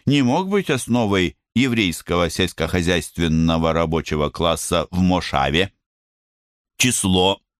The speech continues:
еврейских рабочих, проживающих в Мошаве, с годами увеличилось, но большинство из них нашли работу в строительстве, сфере услуг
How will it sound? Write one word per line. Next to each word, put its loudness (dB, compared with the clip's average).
еврейских -2
рабочих, -2
проживающих 0
в -8
Мошаве, 0
с 0
годами 0
увеличилось, -2
но 2
большинство 0
из -2
них 0
нашли -2
работу -2
в -12
строительстве, -2
сфере 0
услуг -6